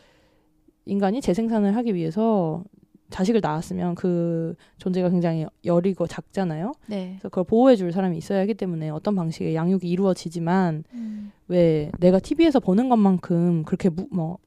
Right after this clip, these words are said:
Speaker 1: 엄청나게 희생적이고 막 엄청 자애롭고 이런 엄마처럼 왜 나는 안 되지?
Speaker 2: 네,
Speaker 1: 이런
Speaker 2: 네,
Speaker 1: 간극이
Speaker 2: 네, 네.
Speaker 1: 느껴지는 건 애초에 그게 되게 만들어진 상이고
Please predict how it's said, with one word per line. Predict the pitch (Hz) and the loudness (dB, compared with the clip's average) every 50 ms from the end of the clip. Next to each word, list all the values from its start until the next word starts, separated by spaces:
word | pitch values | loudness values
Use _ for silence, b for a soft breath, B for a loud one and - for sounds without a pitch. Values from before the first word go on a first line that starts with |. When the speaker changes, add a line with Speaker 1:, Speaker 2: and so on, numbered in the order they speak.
| _ | _
Speaker 1:
엄청나게 | - 180 202 208 269 294 277 254 220 208 | 0 0 2 2 2 2 4 4 4 4
희생적이고 | 208 254 - 262 247 233 - 196 185 170 170 160 - 180 175 175 180 180 175 | 2 2 2 2 0 2 2 2 0 0 -2 -4 -2 0 0 2 2 2 0
막 | 165 160 156 160 b b b b b b b b - | 0 -2 -4 -6 b b b b b b b b -8
엄청 | - 175 202 185 | -6 -4 -2 -2
자애롭고 | - - 180 202 202 226 214 185 - - 185 165 | 0 2 4 6 6 6 6 6 4 2 0 2
이런 | 165 165 160 | 2 2 2
엄마처럼 | 151 151 160 175 190 196 185 180 170 165 160 165 - - - - 240 220 196 | 0 0 0 2 2 2 2 2 2 0 -2 -4 -6 -8 -2 0 2 4 4
왜 | 170 175 | 4 4
나는 | 160 156 160 156 | 4 2 0 -2
안 | 151 151 156 | -2 -4 -4
되지? | 175 165 170 - 262 311 370 - - | -4 -4 -4 -2 0 0 0 0 -4
Speaker 2:
네, | 262 208 214 196 180 185 185 | -10 -8 -8 -8 -6 -4 2
Speaker 1:
이런 | 190 214 190 | 2 2 4
Speaker 2:
네, | - | 4
Speaker 1:
간극이 | 180 185 226 240 | 4 4 6 6
Speaker 2:
네, | 233 | 6
네. | 185 180 | 4 4
Speaker 1:
느껴지는 | 185 214 214 202 196 190 185 185 | 4 4 4 6 4 4 4 4
건 | 190 220 226 196 | 4 4 4 4
애초에 | 165 185 - - 285 | 4 2 4 4 4
그게 | 233 208 175 170 170 | 4 4 2 2 0
되게 | - 175 160 | 0 -2 -4
만들어진 | 151 160 160 175 220 240 226 196 190 190 | -2 0 2 4 6 6 6 6 4 0
상이고 | 180 220 220 208 185 - 226 269 359 | 0 0 0 0 0 2 2 0 0